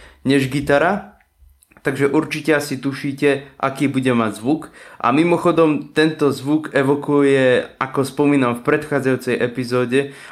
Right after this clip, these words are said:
aj Havajské ostrovy. A nie len tie, lebo napríklad podobné hudobné nástroje ako ukulele existujú aj v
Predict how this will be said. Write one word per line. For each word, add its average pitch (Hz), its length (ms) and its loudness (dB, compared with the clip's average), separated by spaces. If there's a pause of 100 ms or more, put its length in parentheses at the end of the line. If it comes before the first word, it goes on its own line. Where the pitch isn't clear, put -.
(140)
aj 117 240 2
Havajské 123 640 0
ostrovy. 117 720 0 (360)
A 107 320 0
nie 151 160 4
len 131 320 2
tie, 127 160 4
lebo 113 160 2
napríklad 160 640 0
podobné 156 400 0
hudobné 147 400 0
nástroje 139 480 0
ako 131 320 0
ukulele 131 400 2
existujú 139 560 -2
aj 123 240 0
v - 60 -18